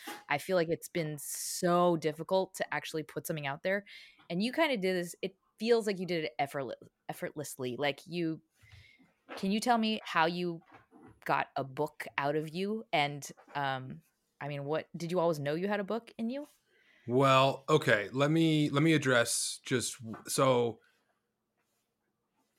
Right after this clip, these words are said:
Speaker 2: um, that voice you talked about, the whole, like, thing where you're editing yourself, where you're like, "Do people want this? Do people, will they give a shit about this?" I think that's the enemy to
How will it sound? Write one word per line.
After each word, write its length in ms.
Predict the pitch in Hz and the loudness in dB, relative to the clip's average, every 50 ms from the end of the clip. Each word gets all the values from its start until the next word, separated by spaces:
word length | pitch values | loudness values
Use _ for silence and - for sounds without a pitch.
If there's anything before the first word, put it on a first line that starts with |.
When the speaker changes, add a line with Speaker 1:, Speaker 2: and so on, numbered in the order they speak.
| _ _ _ _ | _ _ _ _
Speaker 2:
um, 720 | - 131 127 127 123 120 120 113 113 110 104 95 80 73 _ _ | 2 2 4 4 2 0 -2 -4 -4 -6 -8 -8 -10 -14 _ _
that 240 | 139 143 165 156 147 | 4 4 4 4 6
voice 320 | 147 156 165 160 160 - | 8 8 8 8 8 6
you 60 | 147 | 2
talked 300 | 135 - 123 113 113 - | 6 6 6 6 6 4
about, 340 | 117 101 104 92 87 - - _ _ | -2 -2 -2 -4 -4 -8 -12 _ _
the 200 | - 123 131 123 | -4 2 2 4
whole, 280 | 113 135 135 131 127 123 | 6 8 8 6 6 4
like, 200 | 113 120 120 117 | 4 2 0 0
thing 420 | - - 135 120 120 120 120 113 | 0 0 2 2 2 2 0 0
where 100 | 117 120 120 | 2 2 2
you're 120 | 113 110 | 2 2
editing 340 | 104 120 123 123 135 135 135 | 4 4 4 4 4 4 4
yourself, 420 | 131 131 135 - 143 143 143 - | 4 4 6 6 8 6 6 6
where 100 | - 117 107 | 4 4 6
you're 80 | 110 | 6
like, 160 | 110 104 98 - | 6 4 2 0
"Do 80 | - | 2
people 280 | - 156 151 151 127 113 | 2 4 4 6 4 4
want 280 | 110 117 120 123 - | 4 4 4 2 2
this? 380 | - 127 123 120 117 - - - | 4 6 6 6 6 6 0 0
Do 140 | - 120 104 | 0 -2 0
people, 600 | - 123 120 117 - 120 117 110 107 107 104 - _ - - _ _ _ | 2 0 0 2 2 4 4 4 4 2 0 -4 _ -20 -20 _ _ _
will 120 | 123 131 131 | 4 6 8
they 100 | 131 123 | 8 8
give 140 | 120 127 120 | 8 8 8
a 40 | 113 | 6
shit 220 | - - 120 113 | 4 4 4 4
about 280 | 120 120 123 123 123 - | 4 4 4 2 4 4
this?" 300 | 139 139 139 135 - - _ - - - - _ | 2 2 2 0 -2 -8 _ -20 -20 -20 -2 _
I 100 | 123 135 | 4 4
think 220 | 135 170 170 156 - | 6 6 4 6 8
that's 220 | 147 139 139 - | 8 6 6 6
the 140 | - 127 120 | 2 2 2
enemy 480 | 117 117 127 123 120 117 113 110 104 95 | 2 2 2 2 2 2 2 2 0 -2
to 640 | 101 - - 131 123 117 110 110 104 101 101 101 101 | -4 -4 0 2 4 4 4 2 2 0 -2 -4 -6